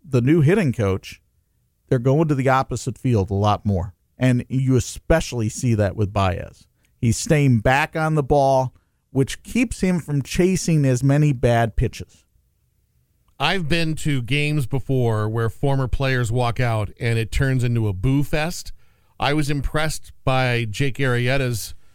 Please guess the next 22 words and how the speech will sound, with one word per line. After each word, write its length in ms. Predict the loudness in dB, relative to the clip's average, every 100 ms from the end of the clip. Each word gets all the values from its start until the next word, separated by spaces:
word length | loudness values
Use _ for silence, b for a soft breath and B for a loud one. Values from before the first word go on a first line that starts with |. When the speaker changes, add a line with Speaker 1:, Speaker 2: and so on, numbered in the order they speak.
| -4
Speaker 2:
appearance. 800 | 0 2 2 0 -2 -4 -10 -14 -20 _ _
Chicago 580 | -4 -2 0 0 0 -2
still 240 | 0 0
loves 240 | 2 0 0
that 200 | 0 -2
guy. 340 | -6 -6 -8 0
Speaker 1:
They 160 | 2
do. 300 | 4 2 2
They 260 | -2 0 2
appreciate 600 | 2 2 0 2 2 2
the 80 | -2
fact 340 | 0 0 2
that 160 | -2 0
he 180 | 2 2
had 320 | 2 2 -2 _ _ _ _ _
two 460 | -6 0 4 4 0 -8 _
incredible 1200 | 0 0 -2 -8 _ -4 2 4 4 0 -8 -12 _ _
seasons 680 | -8 -2 0 0 0 2
on 180 | 2 2
the 60 | 2
North 260 | 0 0
Side, 460 | 0 0 0 0